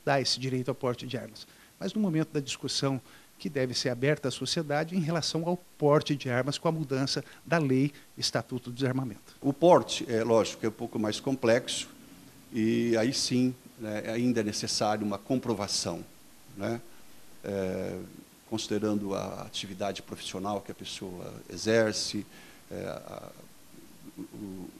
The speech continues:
Speaker 2: a, o seu, a sua, o seu deslocamento de uma região pra outra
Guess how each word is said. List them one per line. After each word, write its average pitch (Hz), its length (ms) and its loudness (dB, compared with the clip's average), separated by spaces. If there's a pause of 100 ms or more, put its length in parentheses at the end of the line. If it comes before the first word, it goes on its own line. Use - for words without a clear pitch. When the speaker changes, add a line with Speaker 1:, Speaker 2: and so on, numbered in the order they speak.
(480)
Speaker 2:
a, 104 140 -10 (240)
o 113 60 -12
seu, 101 480 0
a - 80 -12
sua, 101 420 -4 (420)
o - 40 -16
seu 110 160 -4
deslocamento 110 760 2
de 101 80 -6
uma 98 100 -4
região 95 320 -6
pra 107 200 -2
outra 107 560 2